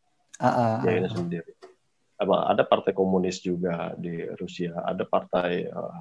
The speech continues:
Speaker 2: apa namanya, Persatuan Rusia juga, ada partai liberal di sana itu sendiri. Ah, ini masing-masing negara bagian juga akan berbeda nanti sifat pembangunannya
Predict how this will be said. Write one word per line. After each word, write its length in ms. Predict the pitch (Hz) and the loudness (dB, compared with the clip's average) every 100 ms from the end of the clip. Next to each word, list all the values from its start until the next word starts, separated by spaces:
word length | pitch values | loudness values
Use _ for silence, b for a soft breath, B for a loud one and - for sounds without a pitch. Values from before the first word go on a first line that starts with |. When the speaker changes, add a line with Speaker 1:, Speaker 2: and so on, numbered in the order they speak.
| - | -16
Speaker 2:
apa 160 | - - 90 | -14 -8 -4
namanya, 240 | 95 95 | -4 -6
Persatuan 480 | 98 87 90 90 85 | -6 -6 -2 -2 -2
Rusia 480 | 87 - 87 82 85 85 | -4 -6 -6 -6 -6 -8
juga, 240 | 82 85 - B B B 87 | -12 -14 -14 B B B -2
ada 120 | 113 | -2
partai 320 | - 92 92 90 | 0 0 0 -2
liberal 720 | 92 87 90 82 82 85 82 87 | -2 -2 -2 -2 -2 -6 -6 -6
di 80 | |
sana 240 | 85 85 85 | -4 -6 -6
itu 240 | 85 - | -10 -8
sendiri. 320 | 85 87 85 | -8 -6 -6
Ah, 160 | - 95 | -2 2
ini 320 | 113 175 175 | 2 2 -2
masing-masing 560 | - 107 113 107 - 107 | 4 4 6 2 4 4
negara 240 | 101 98 | 4 4
bagian 480 | 98 98 101 151 180 - _ _ _ _ - | 6 6 6 4 2 -4 _ _ _ _ -8
juga 400 | 104 101 104 92 | 0 4 4 6
akan 240 | 104 98 | 6 6
berbeda 480 | 98 98 147 156 120 | 8 10 12 12 10
nanti 560 | 110 117 104 98 107 | 8 8 6 4 0
sifat 480 | - - 98 - - | -10 -14 -2 -2 0
pembangunannya 800 | 98 92 90 95 101 135 107 95 | 0 4 4 6 6 6 6 4